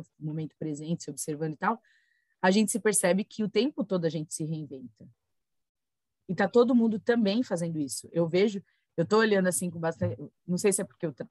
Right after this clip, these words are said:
eu sou analista comportamental, então eu fico ali observando as pessoas, como elas expressam, é, momentos bacanas da vida delas na rede social, isso fica muito claro. Então, se você acompanha um perfil lá de alguém, não precisa nem ser famoso, alguém que você conhece. E aí você sabe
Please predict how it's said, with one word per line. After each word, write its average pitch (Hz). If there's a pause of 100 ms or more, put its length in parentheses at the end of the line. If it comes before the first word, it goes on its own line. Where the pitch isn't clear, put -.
eu 147
sou 160
analista 156
comportamental, 156
então 247
eu 247
fico -
ali 240
observando 220
as 170
pessoas, -
como 175
elas 170
expressam, 160 (500)
é, 147
momentos 180
bacanas 180
da 160
vida 156
delas 170
na 165
rede 165
social, 170
isso 190
fica -
muito 170
claro. 165 (240)
Então, 160
se -
você 170
acompanha 175
um 165
perfil 180
lá 147 (560)
de 170
alguém, 165
não 156
precisa 214
nem 240
ser 359
famoso, 190
alguém 180
que 247
você 269
conhece. 269 (1000)
E 196
aí 185
você 208
sabe 190